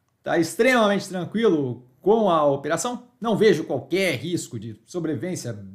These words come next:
sobre, falar de sobrevivência é ridículo aqui. Tá? Operação bem estruturada, com forte entrega operacional, cenário macro alinhado com a inflexão. A minha posição tá aqui do lado. A gente tem vinte e quatro e setenta e cinco pra cliente, né?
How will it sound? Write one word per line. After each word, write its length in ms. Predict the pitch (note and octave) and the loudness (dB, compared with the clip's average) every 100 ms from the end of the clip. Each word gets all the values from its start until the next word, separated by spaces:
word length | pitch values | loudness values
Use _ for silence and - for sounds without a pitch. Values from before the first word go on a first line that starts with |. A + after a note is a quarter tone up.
| - | -16
sobre, 220 | - F3+ | -8 -8
falar 240 | - F#3 G#3 | 0 2 2
de 80 | |
sobrevivência 400 | G#3 - C#3+ E3 | 0 -4 -2 -4
é 20 | C#3 | -4
ridículo 300 | C3 E3 A#2 | -4 -4 -6
aqui. 200 | - G3 _ _ _ | -10 -14 _ _ _
Tá? 100 | - | -2
Operação 720 | D3+ - G3+ F3 G#3+ G3+ D3+ B2+ | -2 2 2 2 2 2 0 -4
bem 240 | A#2+ G#3 | -2 0
estruturada, 480 | G3 - F3 F3+ F#3 | 0 -4 0 0 0
com 140 | F3+ | -4
forte 340 | - F#3 F3 F3 | -4 -2 -2 -4
entrega 280 | D3+ D3+ | -2 -2
operacional, 360 | D3 F3 F3 G3+ | -2 -4 -2 -4
cenário 320 | G3+ F#3+ F#3+ | -2 0 0
macro 420 | F3 F#3 F#3+ G3 - _ _ | 0 -2 -2 -6 -6 _ _
alinhado 540 | G3 G3 F3 F3 E3+ | 2 2 4 2 2
com 140 | E3 F3+ | -2 -6
a 60 | F3+ | -6
inflexão. 600 | - F#3 F3+ - C#3+ A#2+ | -6 -8 -8 -6 -6 -4
A 60 | |
minha 160 | F3 A#3+ | -2 -2
posição 520 | A#3+ A#3 G#3+ B3 B3 | 2 2 2 2 2
tá 100 | G#3 | 2
aqui 100 | G3+ | -2
do 100 | G#3 | 0
lado. 320 | A3 A3+ G3 - _ _ _ _ _ _ | 2 2 -2 -12 _ _ _ _ _ _
A 80 | F3 | -2
gente 200 | F#3 - | -2 -2
tem 840 | G#3+ G#3 F#3+ F3+ E3 D3+ C#3+ C3 | 0 2 0 0 -2 -4 -6 -4
vinte 160 | D#3+ F#3+ | -4 0
e 20 | |
quatro 240 | G#3 F3 | 0 0
e 20 | |
setenta 220 | - F#3+ E3+ | -2 -4 -2
e 40 | |
cinco 180 | F3 - | -6 -6
pra 120 | D#3+ | -8
cliente, 380 | D3 G3 A#3 E3 | -2 -2 -2 -4
né? 160 | D#3 | -10